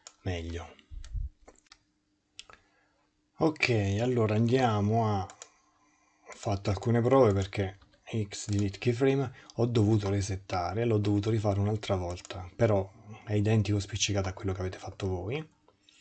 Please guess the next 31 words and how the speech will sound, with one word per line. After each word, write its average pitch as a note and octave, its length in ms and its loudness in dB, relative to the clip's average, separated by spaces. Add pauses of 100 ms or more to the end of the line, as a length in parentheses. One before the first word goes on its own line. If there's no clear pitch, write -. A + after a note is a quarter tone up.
(360)
Ho G2+ 80 -2
cambiato G#2+ 340 4
soltanto G#2 400 2
la G#2 100 4
forma G#2+ 720 2
di G#2 200 0
alcuni G2 640 0 (240)
vincoli, G#2 460 0
ma F#2 260 -2
ci - 160 -2
siamo. G2+ 480 -2 (360)
L'unica C#3 180 8
cosa A#2+ 140 6
che A#2 100 6
dovete B2+ 240 4
fare G2+ 240 6
è - 20 2
andare G2+ 220 2
a - 20 -6
selezionarvi G2 800 0
l'osso A#2 260 2
di G2+ 80 2
partenza G2 760 -2
e, A2+ 340 0 (180)
e A2+ 360 -2
registrarci, G#2+ 920 0
scusatemi, F2+ 640 -6
ci F#2 100 -8
spostiamo F2+ 760 -10
in F2 200 -8 (880)
Bones, A2 920 0